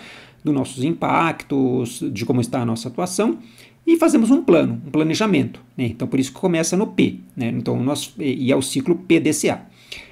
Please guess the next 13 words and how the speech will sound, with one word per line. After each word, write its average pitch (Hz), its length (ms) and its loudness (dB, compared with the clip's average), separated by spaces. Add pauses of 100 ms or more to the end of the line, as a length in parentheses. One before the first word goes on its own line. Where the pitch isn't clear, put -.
(180)
Bom, 135 160 0
esse 131 160 -2
planejamento, 202 760 2 (380)
a - 80 -2
partir 156 260 2
dessa - 260 0
avaliação 127 400 -4
inicial, 170 600 -2
ele 196 160 4
é 240 60 6
posto 156 400 2
em 330 80 4
prática, - 420 -2